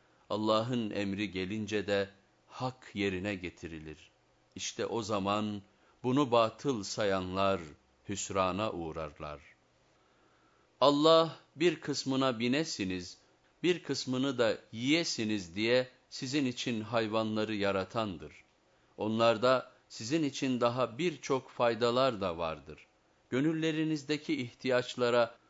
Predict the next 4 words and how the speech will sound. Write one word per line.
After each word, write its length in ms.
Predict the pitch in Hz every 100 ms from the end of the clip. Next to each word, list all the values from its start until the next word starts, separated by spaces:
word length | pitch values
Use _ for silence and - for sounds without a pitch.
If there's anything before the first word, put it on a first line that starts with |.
| _ -
kendileri 560 | 135 123 123 120 117 185
üzerinden 680 | 143 120 120 117 113 113
ulaşasınız 1000 | 104 107 110 107 135 127 110 104 95 82
diye 380 | 101 101 101 95